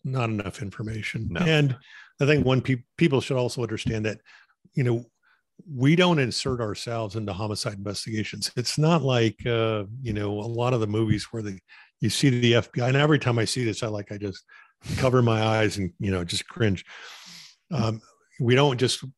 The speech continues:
Speaker 1: you know, strut into an
Speaker 2: Yeah.
Speaker 1: investigation, go, "Hey, we're the F B I, we're taking over." I mean, it's, it's just
Speaker 2: You're
Speaker 1: never
Speaker 2: asked
Speaker 1: happens.
Speaker 2: to come in.
Speaker 1: Um, we are asked. We, we, uh, we have to be invited into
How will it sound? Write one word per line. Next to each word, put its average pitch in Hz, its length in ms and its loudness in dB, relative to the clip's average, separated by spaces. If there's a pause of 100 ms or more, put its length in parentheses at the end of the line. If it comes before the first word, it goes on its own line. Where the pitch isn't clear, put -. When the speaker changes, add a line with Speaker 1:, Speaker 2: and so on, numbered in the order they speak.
Speaker 1:
you 123 80 0
know, 101 160 -2
strut 120 580 0
into 113 600 2
an 98 60 2
Speaker 2:
Yeah. 85 60 2
Speaker 1:
investigation, 110 720 -4
go, 107 180 -4
"Hey, 110 200 -2
we're 107 180 -2
the 104 140 -2
F 104 180 -6
B 110 120 -8
I, 104 180 -6 (420)
we're 131 120 0
taking 117 440 0
over." 107 400 -2 (420)
I 131 40 -4
mean, 113 180 2
it's, 113 260 -2
it's - 400 -6
just - 360 -6
Speaker 2:
You're 117 100 -6 (300)
Speaker 1:
never 117 100 0
Speaker 2:
asked 110 320 -4
Speaker 1:
happens. 104 240 -16 (240)
Speaker 2:
to - 60 -20
come - 180 -12
in. 117 140 -12
Speaker 1:
Um, 123 340 -4 (220)
we 135 200 4
are 160 120 6
asked. 170 440 0
We, 123 380 -2
we, 139 300 0
uh, 120 200 -2 (600)
we 135 140 -2
have - 480 -4
to 143 80 -2
be 123 160 0
invited 113 480 -4
into 101 680 -8